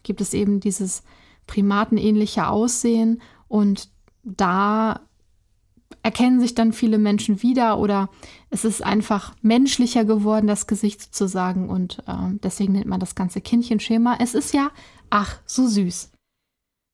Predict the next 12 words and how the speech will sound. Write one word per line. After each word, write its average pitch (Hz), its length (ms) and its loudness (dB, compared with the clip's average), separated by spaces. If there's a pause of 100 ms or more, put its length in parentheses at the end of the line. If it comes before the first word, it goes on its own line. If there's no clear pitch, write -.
Kann 262 160 2
ich 269 120 0
gar 254 140 4
nicht 254 120 2
so 247 80 2
richtig 247 320 0
nachvollziehen, 269 640 2
aber 220 220 2
es 214 100 -2
ist 220 160 -2
ja 226 120 0
eine 202 260 0